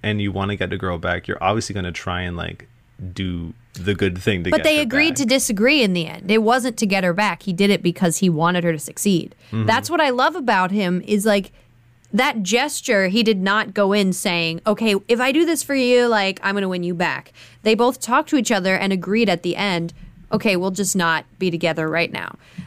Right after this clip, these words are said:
Speaker 2: Um, but that's it. That's all we got. So I think, I think that she went to Paris and kind of forgot about him. And then when she came back and saw him again, like, her,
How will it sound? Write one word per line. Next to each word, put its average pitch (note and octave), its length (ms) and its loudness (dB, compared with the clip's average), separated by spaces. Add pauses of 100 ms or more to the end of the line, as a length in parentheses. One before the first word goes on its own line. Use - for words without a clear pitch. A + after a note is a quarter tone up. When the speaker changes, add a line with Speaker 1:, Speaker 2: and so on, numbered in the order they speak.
(140)
Speaker 2:
Um, F#3+ 400 0 (220)
but A#3 100 -4
that's A#3+ 240 -6
it. E4 240 2
That's G3 160 -2
all A#3 160 2
we G3 100 -2
got. G#3+ 360 0 (320)
So G#3 440 2
I D#4+ 520 2
think, F#3 580 0 (240)
I A#3 220 0
think G#3+ 340 -2
that F#3+ 160 0
she G3 560 0
went G3+ 220 -2
to - 40 -16
Paris A3+ 360 0
and A#3 80 -4
kind B4+ 160 -2
of - 40 -8
forgot E4 460 0
about F3 320 0
him. - 220 -16 (480)
And C#4 160 0
then D4+ 140 2
when D#4 100 2
she C4+ 160 -2
came C#4 240 2
back C4+ 240 0
and A#3 120 2
saw G3+ 300 2
him D#4 160 0
again, E4+ 400 0
like, - 380 0
her, A3 420 0